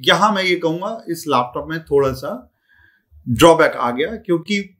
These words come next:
बत्तीस सौ megahertz की minimum टू सिक्सटी, टू सिक्सटी seven RAM से तो बत्तीस सौ minimum होनी चाहिए थी। दो slots हैं जिसमें एक used है।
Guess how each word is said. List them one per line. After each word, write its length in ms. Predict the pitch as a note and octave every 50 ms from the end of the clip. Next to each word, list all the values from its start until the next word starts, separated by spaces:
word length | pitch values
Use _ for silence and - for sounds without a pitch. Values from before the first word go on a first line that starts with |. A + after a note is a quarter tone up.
| _ _ _ _ _ _ _ _ _ _ _
बत्तीस 460 | D3+ C3+ F3+ G#3+ - - C#4 B3+ -
सौ 100 | - A#3 E3+
megahertz 440 | C#3+ C#3+ D#3+ G#3 G#3+ E3+ D#3 C#3+ -
की 80 | F3+ D#3
minimum 380 | C#3+ C3+ C#3 D#3+ F3 F#3 F#3 F3+ F3+ -
टू 360 | F#3 F#3 F#3+ F#3+ F#3+ - _ _ - - - - _ _
सिक्सटी, 480 | - - E3+ E3 - - - G3+ F#3+ F3+ E3+ - - _ -
टू 140 | G3+ G3+ G3
सिक्सटी 280 | - G3+ G3 D#3 F3 D#3+
seven 340 | - E3 D3+ D3 D#3+ E3+ E3
RAM 120 | D#3 C#3+ D3
से 120 | - E3 D#3+
तो 140 | - F3 E3 C#3
बत्तीस 400 | - - A3+ A#3 - A#3+ A3 -
सौ 60 | G3 D3+
minimum 340 | C3+ C#3 D#3 F3+ F#3+ F3+ D#3
होनी 220 | C3+ C#3 D#3 F3 E3+
चाहिए 300 | - C#3 A#2+ A2 A#2 A2+
थी। 200 | A#2 C#3+ F#3 - _ _ _ _ _ _ _ _ _ -
दो 220 | C3 B2 G3 A3 A3+
slots 320 | A3+ - G3+ F#3+ G3 F#3+ G#3
हैं 100 | G#3+ F#3+
जिसमें 240 | F3 D#3+ F3+ F#3 E3
एक 280 | D3+ D3+ D#3 E3 D3+ D3+
used 280 | D3+ D3 D#3 D#3+ D#3 F3
है। 80 | G3